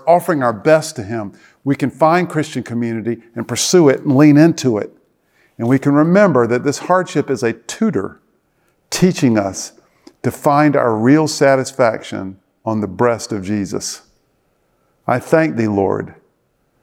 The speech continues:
that here our souls, though amply blessed, can never find, although they seek,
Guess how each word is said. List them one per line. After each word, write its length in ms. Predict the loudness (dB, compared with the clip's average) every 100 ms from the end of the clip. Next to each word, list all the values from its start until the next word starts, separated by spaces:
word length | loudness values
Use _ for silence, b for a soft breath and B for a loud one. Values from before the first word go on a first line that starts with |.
| _
that 220 | -2 -2 2
here 640 | 4 6 4 0 -6 -18 -4
our 180 | -4 -2
souls, 540 | -2 2 2 2 0
though 200 | -2 -2 0
amply 400 | 0 0 -2 -4
blessed, 560 | -6 -8 -12 -18 _ _ _ _ _ _ _ _
can 280 | -2 0 2
never 280 | 2 2 -2
find, 520 | 0 -2 0 -4 -2
although 240 | 0 2 2
they 140 | 0
seek, 540 | -2 -2 -2 -6 -14